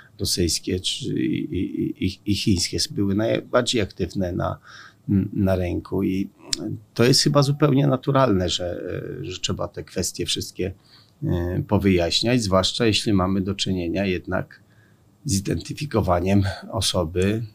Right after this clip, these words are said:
mm, no, niezwykle istotnej z punktu widzenia choćby posiadanej wiedzy, bo, e, dzisiaj politycy, e, pisu, Solidarnej Polski czy Suwerennej Polski robią wszystko, żeby pomniejszać rolę pana Szmyta, no, ale on był po prostu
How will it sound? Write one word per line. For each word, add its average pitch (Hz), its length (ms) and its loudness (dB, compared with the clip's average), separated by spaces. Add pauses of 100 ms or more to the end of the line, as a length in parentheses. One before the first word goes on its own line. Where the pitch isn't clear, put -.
(120)
mm, 98 720 -2
no, 101 120 0
niezwykle 120 520 0
istotnej 143 500 2
z - 80 -4
punktu 87 380 -4
widzenia 85 520 -2 (320)
choćby 92 400 2
posiadanej 87 720 0 (420)
wiedzy, 98 460 2
bo, 95 400 -2 (160)
e, 95 60 -6
dzisiaj 95 320 -2
politycy, 92 800 -2 (160)
e, 87 240 -2
pisu, - 320 -2
Solidarnej 87 580 -2
Polski 85 440 -4
czy - 140 -4
Suwerennej 85 580 -4
Polski - 540 -6 (480)
robią 87 320 0
wszystko, - 400 -2
żeby 87 300 -2
pomniejszać 87 640 -2
rolę 87 280 -2
pana 82 280 -2
Szmyta, 87 460 0
no, 92 100 0
ale 90 180 2
on 95 140 2
był 101 160 2
po 104 140 -8
prostu 107 520 -4